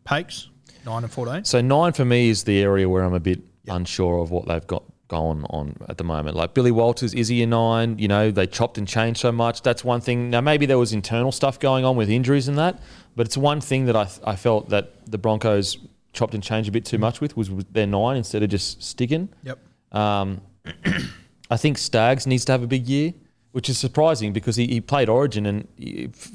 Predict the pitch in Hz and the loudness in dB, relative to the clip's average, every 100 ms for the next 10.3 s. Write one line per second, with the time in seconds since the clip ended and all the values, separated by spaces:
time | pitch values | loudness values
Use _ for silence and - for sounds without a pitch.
0 | - - - 127 120 110 98 110 98 104 | -16 -8 0 2 2 0 2 2 4 2
1 | 101 104 110 113 101 98 98 92 - - | 2 0 -2 -4 -4 -2 0 -2 -4 -14
2 | _ _ _ - - _ - 113 101 92 | _ _ _ -20 -20 _ -4 0 2 2
3 | 92 - - 101 92 123 107 95 110 131 | 0 -6 -6 -4 -2 -2 -2 -2 -2 -2
4 | - - _ _ _ _ - 104 101 98 | -6 -16 _ _ _ _ -4 -2 0 -2
5 | 95 95 - _ _ _ _ _ _ - | -2 -8 -12 _ _ _ _ _ _ -6
6 | 110 120 117 135 117 127 120 117 107 - | 0 0 2 2 2 0 0 -2 -2 -8
7 | - - 104 139 147 135 131 113 110 113 | -20 -8 -2 4 4 4 2 2 2 0
8 | 117 117 110 101 - 107 104 101 - 104 | 0 2 2 0 0 2 2 2 0 0
9 | - 101 95 - 95 98 - - _ _ | 0 0 0 0 0 0 -4 -14 _ _
10 | _ _ 104 | _ _ -12